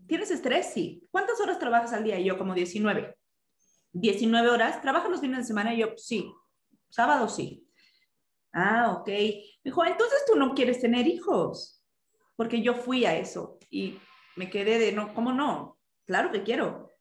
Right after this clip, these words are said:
No, no, no, con ese nivel de vida tú no, no, ni quieres ni puedes tener hijos. Por eso no puedes tener hijos. Mejor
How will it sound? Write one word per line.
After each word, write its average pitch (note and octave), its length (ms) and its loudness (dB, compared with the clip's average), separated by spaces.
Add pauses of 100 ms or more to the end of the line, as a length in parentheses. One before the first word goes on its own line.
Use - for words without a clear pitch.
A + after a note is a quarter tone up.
(340)
No, F3+ 480 -2
no, B3+ 140 0
no, C#4+ 360 2
con G#3 140 0
ese C#4+ 160 0
nivel B3 260 2
de A3 80 4
vida A3+ 280 2
tú B3 80 -2
no, A#3+ 160 0
no, G#3 320 -6
ni G3+ 200 -2
quieres C#4 300 4
ni A3+ 120 4
puedes A3+ 360 0
tener E3 260 -4
hijos. - 480 -10 (200)
Por B3+ 160 4
eso A4 240 4
no A#4+ 100 0
puedes G#4 240 2
tener D#4 260 0
hijos. C#4 440 -2 (400)
Mejor B3+ 600 2